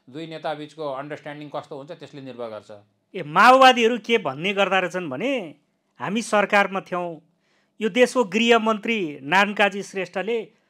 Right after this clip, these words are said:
Speaker 2: भ्रष्टाचारहरूलाई कारवाही गर्न जुन तदारुकता देखाए, त्यसमा सधैँ काङ्ग्रेस अवरुद्ध भयो रे क्या।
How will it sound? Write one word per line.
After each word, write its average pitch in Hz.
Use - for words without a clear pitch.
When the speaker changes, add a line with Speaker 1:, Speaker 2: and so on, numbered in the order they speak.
Speaker 2:
भ्रष्टाचारहरूलाई 208
कारवाही 202
गर्न 190
जुन 214
तदारुकता 202
देखाए, 165
त्यसमा 277
सधैँ 285
काङ्ग्रेस 247
अवरुद्ध 202
भयो 135
रे 156
क्या। 190